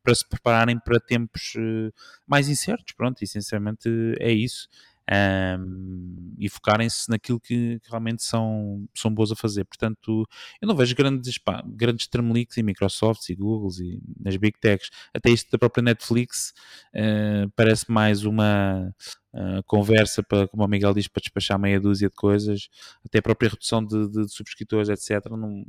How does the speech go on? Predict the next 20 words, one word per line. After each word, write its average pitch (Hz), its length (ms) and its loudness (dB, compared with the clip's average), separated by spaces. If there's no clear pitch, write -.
quer 117 100 -6
dizer, - 200 -18
é, - 240 -12
é 110 40 -6
preocupante 113 320 -2
para 131 100 2
os 123 100 0
acionistas. 135 520 0
Quem 95 120 -6
é 95 40 0
acionista 98 400 -4
da - 40 -2
empresa 113 200 0
está 113 100 2
preocupado - 360 0
com - 60 -20
o - 20 -14
futuro 117 200 -2
da 117 60 0
empresa. 95 380 0